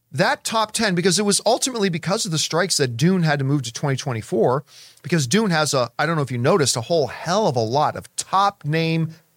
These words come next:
big brand A-list actors in it that they definitely wanna lean into and use to promote the film. But they won't do that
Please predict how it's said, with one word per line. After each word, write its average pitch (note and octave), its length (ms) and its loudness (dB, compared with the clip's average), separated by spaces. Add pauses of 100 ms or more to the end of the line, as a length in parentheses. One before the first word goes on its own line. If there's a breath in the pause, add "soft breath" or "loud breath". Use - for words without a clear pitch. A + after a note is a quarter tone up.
(100)
big G3+ 500 4
brand F3+ 500 0
A-list E3 480 2
actors D3+ 380 -2
in B2 140 -2
it C3+ 120 -2 (300 loud breath)
that D3 140 0
they E3 160 2
definitely E3+ 460 -2
wanna D3+ 280 0
lean C#3+ 380 -2
into D#3 380 -2
and B2 140 -4
use D#3+ 300 0
to - 140 -10
promote B2+ 400 -2
the A#2 80 -4
film. G3 400 0 (640 loud breath)
But - 160 -2
they C3 100 2
won't D3+ 260 0
do A#3 220 0
that D3 220 -2